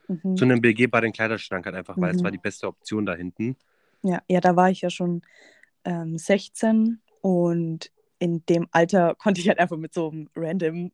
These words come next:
Speaker 1: Balkon, der
Speaker 2: Nichts
Speaker 1: überdacht ist,
Speaker 2: anfangen.
Speaker 1: anfangen.
Speaker 2: Ja,
Speaker 1: Und
Speaker 2: eben.
Speaker 1: dann haben mein Papa und ich den als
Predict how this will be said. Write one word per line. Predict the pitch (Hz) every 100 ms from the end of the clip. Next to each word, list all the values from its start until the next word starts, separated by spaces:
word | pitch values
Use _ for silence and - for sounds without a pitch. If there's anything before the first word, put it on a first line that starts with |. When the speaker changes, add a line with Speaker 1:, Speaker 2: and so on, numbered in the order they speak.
| -
Speaker 1:
Balkon, | 180 - 196 196 160 196
der | 175 120
Speaker 2:
Nichts | 120
Speaker 1:
überdacht | - 110 120 -
ist, |
Speaker 2:
anfangen. | 92 92 185 - _ -
Speaker 1:
anfangen. | 139 147 _ _ _ -
Speaker 2:
Ja, | 110 104
Speaker 1:
Und | -
Speaker 2:
eben. | 98 92
Speaker 1:
dann | 175 170 165 160
haben | 185 175 175 170 170
mein | 175 165 165
Papa | 208 185
und | 175 190
ich | 185 -
den | - 165 165 160 160 165 _ _ - _ -
als | 185 180 -